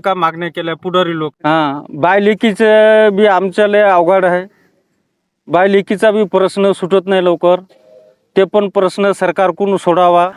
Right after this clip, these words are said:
आमची मागणी एकच आहे, आमचे जे बी गावचे लीडर लोक आहे,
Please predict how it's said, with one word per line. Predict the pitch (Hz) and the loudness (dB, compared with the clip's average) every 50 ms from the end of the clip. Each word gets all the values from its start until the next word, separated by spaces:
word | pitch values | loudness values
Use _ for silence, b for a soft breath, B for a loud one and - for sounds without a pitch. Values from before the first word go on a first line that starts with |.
| B B _ | B B _
आमची | - 151 160 160 - 226 208 | -4 -4 -4 -2 -2 -2 0
मागणी | 190 202 202 196 214 220 214 | 0 0 -2 -2 -2 0 2
एकच | 196 190 185 - 220 214 175 - | 2 2 2 2 0 -2 0 0
आहे, | 196 185 190 196 | 0 0 0 0
आमचे | - - 160 165 180 170 - 208 196 | 0 0 -2 -2 -2 0 0 0 2
जे | 170 175 185 185 | 4 4 2 2
बी | 175 226 220 202 196 190 | 2 2 2 4 4 2
गावचे | 156 147 160 170 175 180 175 - - 202 196 180 165 | 2 2 2 2 2 2 0 0 0 2 2 4 2
लीडर | 165 156 160 190 185 | 2 2 2 0 2
लोक | 190 190 185 175 - | 2 2 2 2 0
आहे, | 185 170 170 156 - | 0 0 0 -2 -4